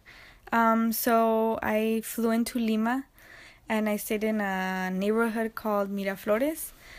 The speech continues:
Uh, Miraflores is, uh, kind of like the nicer area. It's not the, what you would call the centro. So the centro is where, um, you know, you have the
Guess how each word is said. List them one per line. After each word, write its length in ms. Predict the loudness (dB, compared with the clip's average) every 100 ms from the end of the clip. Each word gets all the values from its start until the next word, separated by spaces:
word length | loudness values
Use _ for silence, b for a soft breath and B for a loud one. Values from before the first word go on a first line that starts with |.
| B B
Uh, 240 | -4 -2 0
Miraflores 760 | 2 2 0 0 0 0 0
is, 440 | -2 -2 -4 -8 -6
uh, 480 | -4 -2 -2 -2 -4
kind 180 | -4 -2
of 80 |
like 180 | -2 -4
the 80 | -4
nicer 460 | -4 -4 -4 -4 -4
area. 460 | -2 -2 -2 -4 -6 B B B -8
It's 280 | -6 -4 -2
not 480 | 0 0 0 -4 -8 -12
the, 800 | -4 -2 -2 -2 -2 -4 -6 -10 b b _ -8
what 320 | -2 0 0
you 100 | -4
would 160 | -6
call 220 | -4 -2 -2
the 100 | -4
centro. 560 | -2 -2 -2 -2 -2 B B B B -10
So 160 | -2
the 100 | -2
centro 480 | 0 -2 -2 0 0
is 80 | 0
where, 400 | 0 0 0 -2
um, 340 | -4 -4 -4
you 100 | -4
know, 160 | -4 -6
you 200 | -6 -6
have 220 | -4 -4
the 180 | -4 -6